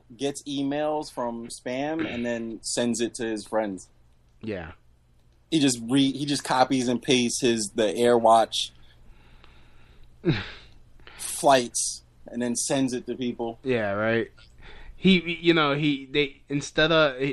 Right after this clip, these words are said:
Speaker 2: eh, to his friends, he's like, uh, "There's no such thing as Google. It's, uh, basically Fat Jugal."
Speaker 1: It's Fat Jugal.
Speaker 2: Fat Jugal.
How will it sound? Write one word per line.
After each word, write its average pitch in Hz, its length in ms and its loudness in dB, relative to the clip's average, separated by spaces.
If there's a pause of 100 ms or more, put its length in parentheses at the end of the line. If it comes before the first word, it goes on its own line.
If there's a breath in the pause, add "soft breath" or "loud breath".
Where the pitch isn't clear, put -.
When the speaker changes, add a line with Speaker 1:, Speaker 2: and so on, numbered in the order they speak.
Speaker 2:
eh, 131 140 -8 (220)
to - 100 -4
his 135 140 0
friends, 143 440 0
he's 131 280 -2
like, 120 460 -2
uh, 120 340 -2
"There's 120 240 -4
no 135 100 -2
such 127 260 -4
thing 127 180 0
as 101 120 -6
Google. 123 460 -2 (540)
It's, 113 400 -4
uh, 104 240 0
basically 117 500 -4
Fat 120 300 -4
Jugal." 120 400 -4 (240)
Speaker 1:
It's - 340 -10
Fat 131 280 6
Jugal. 131 520 0 (300)
Speaker 2:
Fat 104 260 -6
Jugal. 104 380 -8